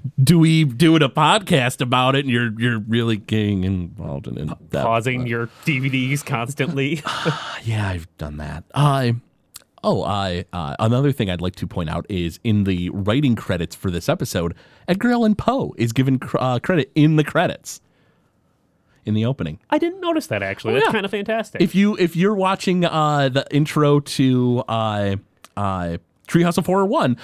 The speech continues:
Speaker 1: you'll see that, uh, when it brings up the writers, it also mentions Edgar Allan Poe.
Speaker 2: So they dug him up and had him, like, record some
Speaker 1: <laughs>
Speaker 2: lines for this,
Speaker 1: I,
Speaker 2: right?
Speaker 1: yeah, I think so.
Speaker 2: He wrote it, recorded some lines.
Speaker 1: I think that's how it works. Uh, so,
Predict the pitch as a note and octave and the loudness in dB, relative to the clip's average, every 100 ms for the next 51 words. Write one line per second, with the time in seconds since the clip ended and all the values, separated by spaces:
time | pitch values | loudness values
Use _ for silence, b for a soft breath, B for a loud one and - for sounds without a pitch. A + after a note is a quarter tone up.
0 | B C3 C#3+ D3+ F3 E3 C#3 C3+ C3 A#2+ | B 2 2 2 2 2 2 2 2 2
1 | A#2+ C3 A2 G#2+ C3+ C3 B2+ C3 C#3 D3 | 2 0 -2 0 2 2 2 2 4 4
2 | A#2+ A#2 C#3 C3+ C3 C#3+ B2+ A#2+ A#2+ A#2+ | 2 0 0 2 2 2 4 2 2 0
3 | A2 G#2+ A2 G#2 G#2 G2+ F#2 - _ - | 0 2 2 2 0 0 -2 -4 _ -2
4 | D3+ D3 D3+ D3+ D3+ F#3 A2 B2 A#2 A2+ | 2 2 2 2 0 -2 -2 -2 -2 -2
5 | B2 A#2 B2 - D#3 C3+ - D#3 A4 D3 | -2 -4 -8 0 2 2 0 2 2 4
6 | - B4 - A4 - - G4 G4+ D#4+ E4+ | 2 0 -2 -2 0 0 0 2 2 0
7 | D#4+ - A#3+ D#3+ E3+ F3 D#3 D#3 D3 D#3 | 0 2 4 4 2 0 0 0 2 0
8 | D3+ D#3 D#3 E3+ F#3+ B3+ C#4 A#3 G3 F3 | 0 -2 0 -2 0 2 2 2 2 4
9 | C#3+ A#2 G#2 D#2+ - - B B B - | 2 2 0 -2 -8 -12 B B B 0
10 | C#3 C3 A#2 A2 G#2 _ _ _ - - | 0 2 2 0 -2 _ _ _ -2 0
11 | B3+ G#3+ F#3+ | 2 2 0